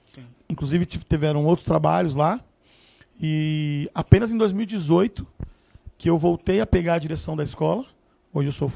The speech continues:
Speaker 2: sou presidente de novo. A gente tá reformulando a documentação,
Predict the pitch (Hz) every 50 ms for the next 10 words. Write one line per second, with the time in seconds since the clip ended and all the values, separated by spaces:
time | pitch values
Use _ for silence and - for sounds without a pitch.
0 | - - - - 151 135 - 147 131 131 143 135 - - 143 143 143 151 180 202
1 | 208 - - - _ - _ _ _ _ - - 143 151 - - - 170 160 147
2 | 127 151 185 - - 180 175 165 165 160 160 170 175 165 160 160 - 156 151 151
3 | 143 - 139 95 - - 156 170 196 214